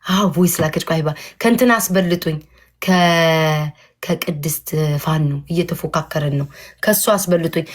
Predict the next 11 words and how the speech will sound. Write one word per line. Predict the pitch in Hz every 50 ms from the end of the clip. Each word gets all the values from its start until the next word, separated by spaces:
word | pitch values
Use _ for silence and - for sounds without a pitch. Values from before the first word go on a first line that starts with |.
| - - - 247
አለኝ | 277 320 330 311 320 359 359 339 339
ግን | 294 381 415 415
ሰብስክራይብ | - - 311 269 262 - - 294 277 240
አለኝ | 247 254 262 254 269 302 302 294
ግን | 285 311 311 302
ከላይ | 302 311 311 349 370
ይታያል። | 339 - - - 285 277 254 320 349 330
አለሽ | 269 262 262 269 285 - -
ይለኛል | - 277 285 285 294 311 330 - - -
ወይስ | 262 254 254 247 196 202
በቃ | 226 220 - -